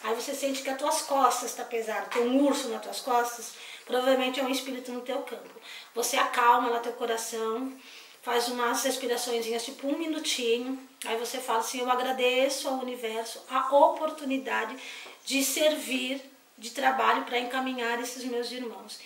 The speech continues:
E eu entrego esses meus irmãos." Acho que eu sei que você pode falar pra Bezerra de Menezes, pra Legião, pra Legião de Maria, ou pra Deus, ou pro universo. Eu converso com o universo porque pra mim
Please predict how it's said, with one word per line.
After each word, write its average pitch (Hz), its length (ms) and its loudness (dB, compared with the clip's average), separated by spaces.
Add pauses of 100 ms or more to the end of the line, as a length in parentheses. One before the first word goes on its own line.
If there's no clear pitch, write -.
(140)
E 254 80 -6
eu 254 100 4
entrego 247 540 0
esses 254 240 -8
meus 233 220 -2
irmãos." 226 380 -4
Acho 220 140 -6
que 254 60 -10
eu 240 40 -10
sei 262 140 -4
que - 60 -8
você 269 80 -8
pode 240 180 -4
falar 226 220 -4
pra 214 120 -8
Bezerra 208 320 -10
de 214 100 -10
Menezes, 220 640 -2
pra 208 180 -14
Legião, 214 500 -6
pra 214 160 -10
Legião 202 280 -12
de 202 140 -16
Maria, 214 420 -6 (240)
ou 277 160 -2
pra 262 180 0
Deus, 240 500 2
ou 247 140 0
pro 262 160 -6
universo. 262 460 -4
Eu - 40 -6
converso 254 380 -4
com 262 80 -8
o - 20 -4
universo 233 420 -2
porque - 160 -8
pra 233 160 -6
mim 254 220 -2